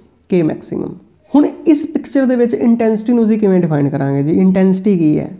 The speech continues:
ਇੰਟੈਂਸਿਟੀ ਦਾ ਮਤਲਬ ਹੈ ਕਿ number of photons incident per second, ਕਿ ਕਿੰਨੇ ਫੋਟੋਨਸ ਸਟ੍ਰਾਈਕ ਕਰ ਰਹੇ ਆ per second। ਜੇ ਅਸੀਂ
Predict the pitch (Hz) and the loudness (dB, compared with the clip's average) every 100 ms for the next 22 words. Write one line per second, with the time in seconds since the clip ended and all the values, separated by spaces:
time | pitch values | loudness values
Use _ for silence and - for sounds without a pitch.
0 | - _ _ _ _ _ - 214 214 208 | -20 _ _ _ _ _ 0 2 4 2
1 | 208 208 - 269 277 294 - - - 214 | 2 -2 0 2 2 -2 -10 -12 -2 0
2 | 214 208 202 170 165 185 254 202 190 190 | 2 0 0 0 -2 -2 0 2 4 4
3 | 202 214 247 233 220 220 - 196 190 196 | 2 2 4 2 0 -4 -2 0 2 2
4 | 202 208 196 - - - 214 214 208 220 | 2 2 0 -6 -8 -4 0 2 2 0
5 | 208 202 190 180 - 135 - 143 147 _ | 0 0 -2 -4 -6 -12 -12 -16 -18 _
6 | _ _ _ _ _ _ _ - 202 226 | _ _ _ _ _ _ _ -8 -2 0
7 | 226 240 262 240 196 185 208 208 202 - | 2 2 0 0 0 2 0 0 -2 -4
8 | 196 185 185 170 160 175 190 185 165 139 | 0 0 0 -2 -2 -2 0 -2 -4 -6
9 | - 147 151 180 185 | -6 -4 0 0 0